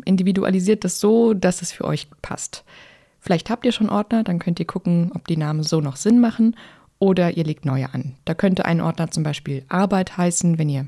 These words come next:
das Gerät für Arbeit oder Studium oder Ähnliches braucht, oder Freizeit oder wie bei mir Favoriten,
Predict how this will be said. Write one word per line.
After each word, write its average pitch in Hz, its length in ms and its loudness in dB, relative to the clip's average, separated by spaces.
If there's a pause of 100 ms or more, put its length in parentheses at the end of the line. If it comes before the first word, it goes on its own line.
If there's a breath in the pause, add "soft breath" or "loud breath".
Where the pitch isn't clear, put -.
das - 160 -12
Gerät 147 360 -10
für - 200 -12
Arbeit 147 320 -6
oder 135 280 -6
Studium 190 480 0
oder 165 220 -4
Ähnliches 160 380 -4
braucht, - 400 -8 (460 loud breath)
oder 143 440 -2
Freizeit 185 840 0
oder 156 460 0
wie 170 100 0
bei 156 120 0
mir 160 360 2
Favoriten, 202 680 2